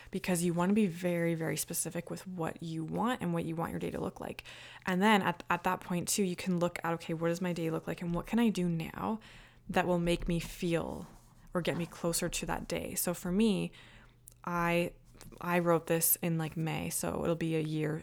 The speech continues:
next year, next spring. So in mine, I wrote, for example, like, I woke up in my king size bed with Arthur. And I actually have a king size bed now. My Nana switched beds with me, which was super random, but she wanted to switch from a queen to a king, so we gave her our queen.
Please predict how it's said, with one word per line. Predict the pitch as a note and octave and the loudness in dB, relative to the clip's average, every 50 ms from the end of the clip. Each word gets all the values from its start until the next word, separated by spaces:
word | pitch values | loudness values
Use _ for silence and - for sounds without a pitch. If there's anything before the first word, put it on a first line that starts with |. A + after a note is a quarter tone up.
| - | -6
next | - E3 E3 D3+ - - - - - | -6 -6 -6 -6 -6 -8 -8 -8 -8
year, | E3+ E3+ E3 D#3+ E3+ F3+ | -6 -4 -4 -4 -4 -4
next | F3+ E3 E3 - | -6 -4 -4 -4
spring. | - - - - - - - - - - - - - - - | -4 -4 -6 -8 -8 -10 -12 -16 -20 -20 -20 -20 -20 -14 -8
So | - - F#3+ F3 E3+ E3+ | -4 0 2 2 2 2
in | - F3 | 2 4
mine, | F3 F3+ F#3 F#3 F3+ F3 E3+ | 6 8 8 10 10 8 8
I | E3 | 6
wrote, | D#3+ D#3+ D#3+ - - | 4 2 0 0 -2
for | - | -4
example, | E3+ E3 E3+ E3 D#3+ - E3+ | -2 -2 -2 -2 -2 -2 -2
like, | E3 D#3+ | -2 -2
I | D#3+ | 0
woke | E3 D#3+ E3+ E3 E3+ | 4 4 4 4 4
up | E3+ D#3+ - | 0 -2 -2
in | - E3 | -4 -6
my | D#3 D3+ | -6 -6
king | D3+ - - D#3+ D#3+ | -6 -6 -6 -6 -6
size | - - E3+ - | -6 -8 -8 -4
bed | - F#3 F#3 F3+ D#3+ | 0 0 2 2 0
with | D#3+ E3 - - | -2 -8 -4 0
Arthur. | - F#3+ F#3 F3 - - F3+ E3+ F3 F3 E3 - - - - - - - - - - - - - - - - - - | 2 2 2 2 0 0 0 0 0 0 -2 -6 -10 -20 -20 -20 -20 -20 -20 -20 -20 -20 -20 -20 -20 -16 -12 -6 -2
And | F3 F3 | 2 2
I | |
actually | G3 G#3 - - G#3+ | 2 2 2 2 2
have | G#3+ G3 F#3+ | 2 2 2
a | |
king | - - F3+ E3+ | 0 0 -2 -2
size | E3 - D#3+ D#3+ - | -2 -2 -4 -4 -2
bed | - D#3 - | -2 -2 -2
now. | - - E3+ | -2 -2 0
My | F3+ G3+ | 2 4
Nana | F3 E3+ F3 F3 F3 | 4 4 4 2 2
switched | E3+ - - E3+ - - | 0 -2 -4 -4 -2 0
beds | F3+ F3 - | 0 0 0
with | - - - | -2 -6 -6
me, | - | -6
which | F#3 F#3+ - | -6 -6 -6
was | D#3+ - | -6 -6
super | - - F#3 - G3+ G3+ | -4 -2 -2 0 0 0
random, | F#3+ F3+ F3 E3 E3 E3+ E3+ | 2 2 2 2 2 2 2
but | E3 D#3+ | 0 0
she | - - | -2 -2
wanted | E3 D#3+ D#3+ D#3+ - | -2 -2 -2 -2 -2
to | - | -4
switch | - E3 - - | -2 -4 -4 -4
from | - D#3+ D3 | -6 -6 -6
a | |
queen | D3 - - F3 E3+ E3 E3 D#3+ | -6 -4 -2 -2 0 0 0 -2
to | - E3 | -4 -8
a | |
king, | D#3 - - E3 D3 E3 | -8 -8 -6 -6 -6 -6
so | E3+ - D#3+ | -6 -6 -4
we | D#3+ D#3+ | -4 -4
gave | D3+ D#3+ D#3+ D#3+ | -2 -2 -4 -2
her | - D#3+ | -4 -4
our | - - D#3+ | -4 -4 -4
queen. | - - F3 F3 F2+ - | -6 -6 -6 -6 -6 -8